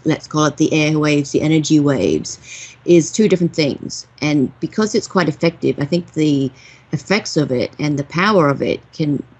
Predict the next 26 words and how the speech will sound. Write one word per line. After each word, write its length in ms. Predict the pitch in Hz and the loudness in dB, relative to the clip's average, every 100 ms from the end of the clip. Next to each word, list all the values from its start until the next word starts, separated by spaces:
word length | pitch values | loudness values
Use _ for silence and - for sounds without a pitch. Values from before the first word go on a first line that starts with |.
| _ _ _ _ _ _ _ _ | _ _ _ _ _ _ _ _
go 340 | 175 160 156 - | 4 6 4 4
much, 320 | 175 180 - | 2 0 0
much 220 | 180 - | -2 -2
further 280 | - 156 147 | -4 -4 -4
than 180 | 143 147 | -4 -6
you 60 | 139 | -4
think. 440 | - 147 - - _ - - - | -2 0 -2 -10 _ -20 -20 -6
So 400 | 165 156 143 - _ _ _ | 0 2 2 -2 _ _ _
it's 240 | 175 - | -4 -4
great 340 | - 190 214 202 | 0 2 4 2
in 120 | 170 | 0
that 200 | 170 180 | 0 -2
sense, 500 | - 165 135 - - - | -2 -4 -4 -8 -14 -8
but 160 | - | -8
first 320 | - 180 175 175 | -2 0 0 -2
you 60 | |
need 140 | 170 160 | -2 -2
to 80 | 156 | -2
master 680 | 160 156 151 - 143 120 139 _ _ _ | 0 0 -2 -2 -2 -2 -6 _ _ _
the 80 | 160 | 0
little 500 | 160 156 151 147 - _ - | 4 4 4 2 -2 _ -2
baby 280 | 175 165 165 | 4 4 4
version 440 | 147 139 139 131 | 4 2 0 -2
of 120 | 127 120 | -4 -4
it. 260 | - - - _ _ _ _ _ 151 | -6 -12 -20 _ _ _ _ _ -2
Um, 560 | 147 147 143 143 - | 0 4 4 4 0